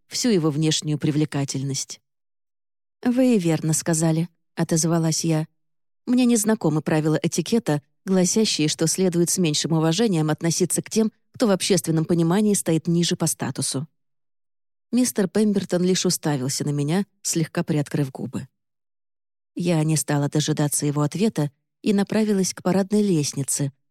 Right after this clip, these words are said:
молча проклиная каждую скрипящую ступеньку. И только когда затворила за собой дверь и прижалась к ней спиной, поняла,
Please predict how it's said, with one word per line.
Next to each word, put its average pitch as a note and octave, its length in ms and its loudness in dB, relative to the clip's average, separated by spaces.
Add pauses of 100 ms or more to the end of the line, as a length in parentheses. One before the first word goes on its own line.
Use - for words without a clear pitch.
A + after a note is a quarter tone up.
(140)
молча F#3+ 380 0
проклиная D#3 560 0
каждую F#3+ 520 0
скрипящую C3+ 680 -2
ступеньку. C3 680 -6 (680)
И D3+ 240 -2
только D3+ 320 0
когда D3+ 280 -2
затворила D3 540 -2
за C#3 100 -2
собой D3 300 0
дверь C#3+ 340 0 (200)
и F#3+ 100 -2
прижалась C#3+ 540 0
к - 60 -10
ней D3 120 0
спиной, F3+ 460 0 (320)
поняла, F#3+ 500 2